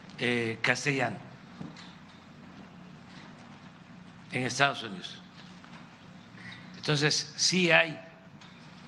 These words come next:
este, pues, una relación muy estrecha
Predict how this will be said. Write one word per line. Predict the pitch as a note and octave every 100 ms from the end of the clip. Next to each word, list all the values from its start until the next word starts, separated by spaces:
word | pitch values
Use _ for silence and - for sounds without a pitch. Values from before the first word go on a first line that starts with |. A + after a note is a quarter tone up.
| - - - B2+
este, | A#2 - - A#2+ A#2 A2 -
pues, | A#2 F#3
una | F3+ E3+ D3
relación | C3+ B2+ C#3 D#3+
muy | E3 E3+
estrecha | D#3 - D#3+ D3+ - F#3